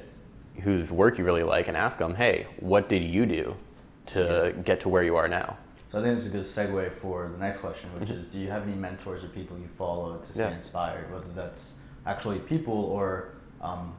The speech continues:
Speaker 2: books or websites that act as
Speaker 1: Mm-hmm.
Speaker 2: pseudo mentors?
Speaker 1: Yeah. So I wouldn't say that I have a formal mentor that I go to all the time with advice. Um, I do kinda have, like, a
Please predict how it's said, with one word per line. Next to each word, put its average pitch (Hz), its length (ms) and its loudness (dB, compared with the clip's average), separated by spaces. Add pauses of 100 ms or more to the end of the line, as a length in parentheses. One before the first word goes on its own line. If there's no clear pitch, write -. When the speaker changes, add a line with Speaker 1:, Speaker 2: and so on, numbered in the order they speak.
Speaker 2:
books 101 240 -2
or 95 40 -6
websites 90 500 -6
that 82 100 -6
act 85 200 -4
as 104 60 -4
Speaker 1:
Mm-hmm. 120 60 -2
Speaker 2:
pseudo 87 340 -8
mentors? - 640 -14
Speaker 1:
Yeah. 117 220 2 (280)
So 113 580 4 (1000)
I - 60 6
wouldn't 160 200 4
say 107 160 6
that 101 120 6
I 90 80 8
have 87 420 4
a 85 440 2
formal 85 800 0 (260)
mentor 85 460 2
that 82 120 2
I 87 80 2
go 82 200 -2
to 85 160 0
all 85 100 6
the 85 80 2
time 85 240 -4
with 85 160 -4
advice. 87 540 2 (440)
Um, 90 520 4 (160)
I 110 140 4
do 113 160 0
kinda 135 200 0
have, 110 260 4
like, 98 180 4
a 92 320 6